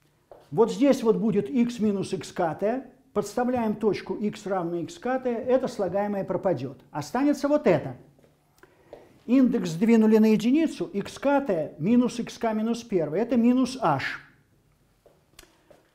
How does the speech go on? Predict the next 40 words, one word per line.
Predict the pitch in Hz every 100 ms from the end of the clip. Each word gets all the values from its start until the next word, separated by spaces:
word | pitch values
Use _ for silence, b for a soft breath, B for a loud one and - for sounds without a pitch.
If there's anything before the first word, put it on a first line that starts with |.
| _
Ну, | 165 220 277 -
ой, | 196 147
я | 139 180
не | 185
туда | 180 170
пальцем | 180 143 135
показываю, | 151 151 123 143
извините. | 135 170 180 131 113 - B B B
Это | - 175
s | 185 185 -
от | 185
x. | 139 - -
Надо | 165 160
в | 151
s | 185
штрих | - - 214 -
от | 135
x | 135
показывать. | - 131 127 - - _
Вот. | - 160 143 - - b b b
Но | - 226 190
суть | - 254 -
приблизительно | - 170 202 180 185 185
такая | 196 196 143
же. | 110
Значит, | 110 151 160 -
вот | 208
это | 202 139
слагаемое | - 160 165 151 143
пропало, | 170 170 262 214
останется | 147 - 214 190 -
только | - 170 185
лишь | 147
вот | 185 202
это, | 156 127
со | 135 151
сдвинутым | 113 170 220 190 175
на |
единицу | 160 147 165 180 -
индексом. | 160 147 123 - 147